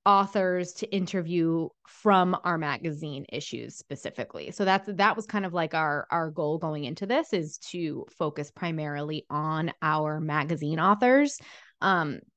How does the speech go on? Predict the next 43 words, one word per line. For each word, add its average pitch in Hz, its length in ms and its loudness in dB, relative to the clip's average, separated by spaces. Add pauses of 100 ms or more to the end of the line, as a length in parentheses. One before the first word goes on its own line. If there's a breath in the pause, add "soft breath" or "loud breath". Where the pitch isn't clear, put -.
(640)
we 220 140 6
have 247 120 8
a 214 40 6
lot 170 340 8
of 175 160 0
people 226 420 4
in 196 160 2
our 185 120 6
community. 208 720 0
We 277 120 2
have 180 220 -4
people 170 380 -2
that, 156 400 2 (380 soft breath)
um, 160 260 0
submit 175 340 -2
their 165 160 4
writing 165 340 2
and 160 80 -2
it's - 160 -8
featured 160 520 -2
digitally. 269 720 4 (380 soft breath)
Um, 165 540 0 (640)
but 247 160 8
at 175 200 4
this 208 280 4
time, 165 600 -4
you 196 140 0
know, 175 220 0
these 190 200 0
authors, 185 460 2
and, 190 180 0
and 190 220 0
even 214 300 4
with 185 120 2
this 196 220 -2
season, 202 400 2
it's 160 140 -4
a 180 40 0
little 165 200 0
different 165 400 -4
because - 260 -8
season 165 460 0
one, 180 580 4